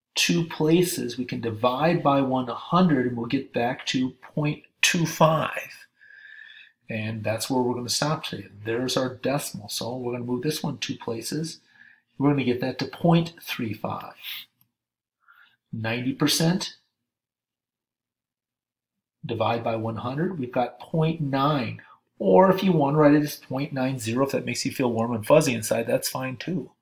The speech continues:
I mean, that zero is not necessary, but if it helps, get it right, good. This is the tricky one here, five percent.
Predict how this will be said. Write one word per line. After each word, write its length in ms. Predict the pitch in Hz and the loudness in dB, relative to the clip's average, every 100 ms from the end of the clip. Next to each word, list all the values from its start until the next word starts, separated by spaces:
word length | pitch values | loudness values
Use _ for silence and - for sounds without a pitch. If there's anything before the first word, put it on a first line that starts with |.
| _ _ - - _ - | _ _ -20 -20 _ -10
I 40 | |
mean, 80 | 117 | -8
that 200 | 120 110 | -6 -6
zero 300 | 110 127 139 | -4 -2 0
is 140 | 117 127 | -2 -2
not 200 | 123 113 | -4 -4
necessary, 540 | 143 - - 113 117 | -6 -6 -6 -6 -6
but 160 | - - | -8 -10
if 100 | - | -10
it 80 | |
helps, 400 | - 135 - - - | -6 -4 -4 -8 -8
get 120 | 120 | -8
it 120 | 110 | -6
right, 240 | 120 156 - | -4 -4 -2
good. 260 | 160 160 - - - - | -4 -4 -10 -20 -10 -2
This 200 | 120 143 | 0 0
is 140 | - | 0
the 60 | 147 | 0
tricky 360 | - 170 165 | 2 2 2
one 180 | 120 110 | 0 0
here, 220 | 127 156 | -2 -4
five 340 | - 113 117 - | 0 0 0 -2
percent. 400 | 127 - 147 | -4 -2 -4